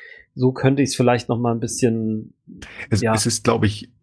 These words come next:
Speaker 1: entschuldigen,
Speaker 2: die, es
Speaker 1: so.
Speaker 2: ist so ein bisschen hin und her. Es ist irgendwo ganz niedlich und es passt auch, auf der anderen Seite passt's halt nicht, was wir auch gleich wieder sehen, ne, ihren sterbenden Mann.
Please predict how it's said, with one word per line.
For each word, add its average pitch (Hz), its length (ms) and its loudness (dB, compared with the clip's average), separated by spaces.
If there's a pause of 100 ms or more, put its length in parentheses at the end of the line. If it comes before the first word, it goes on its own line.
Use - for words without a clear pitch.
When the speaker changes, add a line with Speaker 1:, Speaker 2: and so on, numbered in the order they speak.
Speaker 1:
entschuldigen, 107 720 4
Speaker 2:
die, - 100 -18
es 101 80 0
Speaker 1:
so. 123 60 0
Speaker 2:
ist 113 80 0
so 127 80 4
ein 113 40 6
bisschen 113 300 4
hin 101 180 4
und 104 180 4
her. 87 140 2
Es - 140 0
ist 98 100 -2
irgendwo 123 300 2
ganz 95 260 0
niedlich 117 320 2
und 95 100 2
es 78 120 -2
passt - 320 -6
auch, 101 180 2
auf 82 80 -2
der 90 100 0
anderen 104 220 4
Seite 92 220 2
passt's - 260 -2
halt 87 160 2
nicht, 104 160 0
was - 160 -2
wir - 100 0
auch - 100 -6
gleich 92 280 0
wieder 82 200 2
sehen, 85 260 4
ne, 82 120 2
ihren 80 180 -2
sterbenden 80 460 0
Mann. 69 300 -2